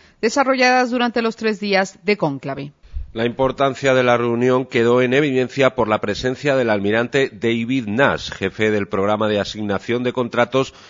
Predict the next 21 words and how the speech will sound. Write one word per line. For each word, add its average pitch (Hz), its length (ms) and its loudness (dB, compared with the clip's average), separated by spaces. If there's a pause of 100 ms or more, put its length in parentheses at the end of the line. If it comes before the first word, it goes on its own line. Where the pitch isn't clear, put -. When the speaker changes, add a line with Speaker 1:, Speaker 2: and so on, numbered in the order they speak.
(260)
Speaker 2:
por 131 320 2
dieciocho 107 760 -2
mil 147 340 -2
seiscientos 123 640 -4
millones 113 400 -2
de 139 120 0
dólares 131 460 0 (280)
hasta - 220 -4
la 98 60 0
entrega 143 380 0
del 139 160 -2
poder 131 320 -2
de 127 100 0
la 113 60 0
autoridad 107 640 0
provisional 110 760 0
a 87 140 0
un 131 140 -2
nuevo 156 240 0
gobierno 101 420 0
iraquí 127 400 0